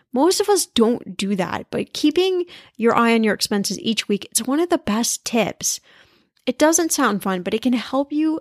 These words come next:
literally find money in your bank account.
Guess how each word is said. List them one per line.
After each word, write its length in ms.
literally 1160
find 460
money 260
in 80
your 120
bank 240
account. 380